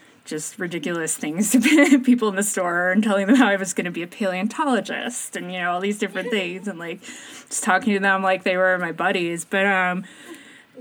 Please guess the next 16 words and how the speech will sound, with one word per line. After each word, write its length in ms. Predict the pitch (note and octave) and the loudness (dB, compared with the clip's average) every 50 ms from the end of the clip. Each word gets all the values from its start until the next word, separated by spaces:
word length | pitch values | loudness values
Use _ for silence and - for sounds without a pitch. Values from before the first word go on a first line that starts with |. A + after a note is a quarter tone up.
| A#3+ C4 - | -18 -10 -6
it's 180 | - A#3 - | -6 0 2
almost 400 | D4 D#4+ F4 F#4+ F#4+ F4+ - - | 2 2 2 2 0 0 2 2
like, 400 | D4 C4 B3 A#3+ A#3 A#3 - - _ _ - - | 4 6 6 6 4 2 -4 -14 _ _ -10 -4
I 80 | G#3+ G#3+ | 0 2
don't 140 | A3+ A3 G#3+ | 4 4 6
know, 180 | G#3 G3+ G3+ | 6 4 4
I 180 | G3+ G3 G#3+ A3+ | 4 4 6 6
know 100 | A#3+ B3 | 6 8
this 200 | A#3+ C4+ B3 C4 | 6 6 4 4
is 200 | C4+ B3 B3 - | 4 2 2 -2
kind 240 | - - A3+ G3+ G#3 | 0 0 2 2 2
of 80 | G3 | 2
a 60 | G3+ | 0
trite 440 | G3+ - - - G3+ F3+ F#3 F#3+ - | 0 -2 -2 0 0 0 0 -4 -6
phrase, 640 | - - - F#3 F3 E3+ F3+ G#3 B3 C4+ D4 C4 - | -10 -6 -4 -4 -2 0 2 2 4 4 2 0 0
but 300 | - A#3 G3+ G3 - | 0 2 2 2 0